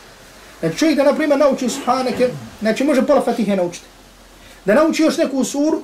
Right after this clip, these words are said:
da kažemo, znači, ljudi možda se nađu tim, da sporije uči.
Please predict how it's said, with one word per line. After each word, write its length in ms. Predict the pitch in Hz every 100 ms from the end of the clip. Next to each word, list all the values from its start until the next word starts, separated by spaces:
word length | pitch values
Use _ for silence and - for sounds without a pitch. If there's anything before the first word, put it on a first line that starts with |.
| - - -
da 120 | 170
kažemo, 440 | 240 233 208 214 - - - - -
znači, 240 | - 220
ljudi 240 | 285 294 269
možda 240 | 233 226
se 140 | 240
nađu 360 | 240 269 240 240
tim, 200 | - 233 370 - 220
da 100 | 190
sporije 300 | 311 277 202
uči. 200 | 196